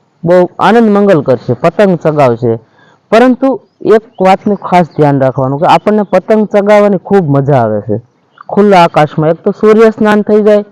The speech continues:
એક આયુર્વેદ પણ છે આમાં કે આપણા જીવન માટે ખૂબ ફાયદો છે.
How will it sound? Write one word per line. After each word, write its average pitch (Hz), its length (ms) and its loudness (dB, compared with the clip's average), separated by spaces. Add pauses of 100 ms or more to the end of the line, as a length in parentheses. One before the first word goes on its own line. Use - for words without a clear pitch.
(300)
એક 170 220 0
આયુર્વેદ 247 380 4
પણ 185 240 -2
છે 139 160 -4
આમાં 110 280 -4
કે - 140 -4
આપણા 156 260 -2
જીવન 185 320 0
માટે 196 220 0
ખૂબ 202 240 -6 (100)
ફાયદો 202 360 2
છે. 107 240 -4